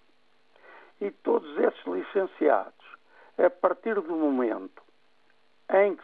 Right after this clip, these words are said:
se empregam, passam a descontar uma percentagem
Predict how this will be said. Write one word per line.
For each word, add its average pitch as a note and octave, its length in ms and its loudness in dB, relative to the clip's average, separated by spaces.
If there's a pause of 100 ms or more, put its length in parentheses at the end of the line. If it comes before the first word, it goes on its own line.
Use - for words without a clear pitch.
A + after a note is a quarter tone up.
se - 100 -8
empregam, E3 640 0 (600)
passam E3 420 -2
a E3 60 0
descontar D3+ 560 -2
uma E3 240 -2
percentagem B2 960 -2